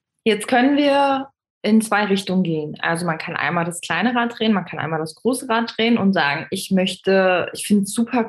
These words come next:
cool, ich würde die Tests gerne anbieten, aber ich möchte nichts darüber hinaus machen, das ist mir einfach zu stressig, aber ich würde gerne A, unternehmerisch hier einfach noch eine zusätzliche private Leistung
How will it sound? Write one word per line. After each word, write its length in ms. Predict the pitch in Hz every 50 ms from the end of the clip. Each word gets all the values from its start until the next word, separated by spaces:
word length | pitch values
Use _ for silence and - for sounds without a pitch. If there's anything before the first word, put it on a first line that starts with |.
| - - -
cool, 220 | 233 262 302 294
ich 160 | - 220 -
würde 100 | 226 220
die 140 | 196 196 196
Tests 300 | - 220 202 196 - -
gerne 320 | - 190 185 185 170 - -
anbieten, 680 | 175 226 240 240 240 262 262 254 277 277 277 302 294 - _ - - - - _ _ _ _ _ _
aber 160 | - 208 208
ich 120 | 208 208 -
möchte 300 | 226 220 226 233 - 226
nichts 240 | 214 220 220 - -
darüber 360 | 190 190 - - 202 190 180
hinaus 500 | 175 175 175 170 160 160 175 - - -
machen, 240 | 254 285 269 254 220
das 100 | 196 -
ist 160 | 190 - -
mir 80 | -
einfach 240 | - - - - 156
zu 140 | - - 170
stressig, 500 | - - - 208 220 254 - 285 - 196
aber 140 | 190 196 185
ich 180 | 185 - -
würde 200 | 220 262 294 277
gerne 440 | 233 202 196 202 214 214 214 226 226 - _ _ _ _ _ _ _ _ _ _
A, 340 | - 175 180 190 247 - -
unternehmerisch 1040 | 202 196 196 180 175 165 165 170 170 180 196 214 247 254 254 277 320 359 - - - -
hier 180 | - 190 -
einfach 280 | - 165 - 170 170 165
noch 120 | 170 165
eine 120 | 147 165 165
zusätzliche 480 | - - 180 170 165 165 165 - 165
private 400 | 151 - - 151 151 147 147 -
Leistung 640 | 127 127 131 139 143 - - 208 226 254 311 - -